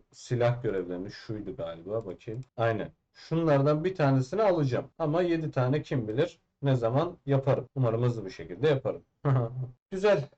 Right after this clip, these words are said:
Devam. Kamerayı kapattım çünkü gerçekten içerisi çok sıcak ve oturulmuyor. İstanbul'da ciddi anlamda son bir haftadır, on gündür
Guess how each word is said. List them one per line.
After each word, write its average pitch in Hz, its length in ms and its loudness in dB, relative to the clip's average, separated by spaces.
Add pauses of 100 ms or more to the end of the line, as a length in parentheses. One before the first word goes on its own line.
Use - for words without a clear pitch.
(180)
Devam. 190 340 4 (120)
Kamerayı 165 420 6
kapattım 185 580 2
çünkü 170 540 2
gerçekten 143 540 4
içerisi 135 460 2
çok 151 240 -2
sıcak 156 440 -2
ve 127 80 0
oturulmuyor. 104 840 0
İstanbul'da 113 600 -2
ciddi 107 240 -4
anlamda 110 320 -2
son 107 280 -4
bir 110 80 2
haftadır, 104 400 -2
on 104 200 -2
gündür 104 320 -2